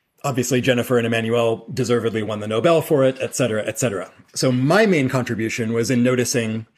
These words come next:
that you can encode crispr into the genome of an organism, and then any organisms that inherit crispr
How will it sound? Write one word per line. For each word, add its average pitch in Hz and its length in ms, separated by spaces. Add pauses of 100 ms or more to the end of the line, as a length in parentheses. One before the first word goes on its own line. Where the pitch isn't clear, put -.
(200)
that 117 460 (340)
you 127 240
can 120 460 (180)
encode 160 720
crispr 120 680 (600)
into 196 340
the 139 120
genome 120 360
of 110 140
an 113 80
organism, 101 720 (760)
and 131 160
then 135 320 (340)
any 175 280
organisms 139 640
that 123 140
inherit 131 600
crispr 131 640